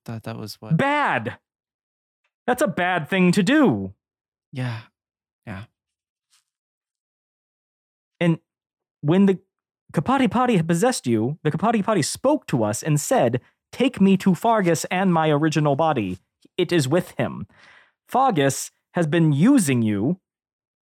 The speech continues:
Speaker 2: as a child
Speaker 1: Look.
Speaker 2: of the Titan.
Speaker 1: I, okay.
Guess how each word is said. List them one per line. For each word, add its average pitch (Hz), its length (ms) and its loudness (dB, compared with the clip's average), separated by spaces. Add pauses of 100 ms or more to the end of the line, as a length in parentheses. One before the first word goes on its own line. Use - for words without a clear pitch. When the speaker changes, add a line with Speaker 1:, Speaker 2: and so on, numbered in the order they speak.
(440)
Speaker 2:
as 185 320 0
a 156 220 0 (420)
child 202 500 0
Speaker 1:
Look. - 20 0
Speaker 2:
of 165 80 -2
the 156 80 0
Titan. 123 520 -6 (180)
Speaker 1:
I, 143 160 -4 (540)
okay. 170 520 -2